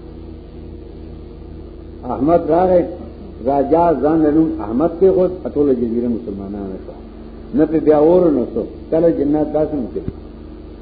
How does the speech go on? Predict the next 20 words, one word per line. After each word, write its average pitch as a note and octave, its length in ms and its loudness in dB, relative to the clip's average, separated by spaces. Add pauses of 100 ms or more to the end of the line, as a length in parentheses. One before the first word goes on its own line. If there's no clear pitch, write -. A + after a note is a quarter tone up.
(300)
یو D#3 240 8
سړی G3 200 4 (100)
منت G3 240 4
ته F#3+ 60 4
ونه F#3+ 260 6
کړي A3 120 -2
د F3+ 40 6
بابا، B2+ 400 2 (1200)
نو D#3+ 80 4 (100)
جنات F#3 380 4 (280)
د - 40 -2
هغه D#3 220 4
زوی E3+ 220 4
له E3+ 160 6 (300)
کیله D3+ 220 6
ورکړي، D#3+ 400 6 (1500)
غوا F3 200 6
له F#3+ 160 8
کیله F3 280 4
ورکړي، D#3+ 380 4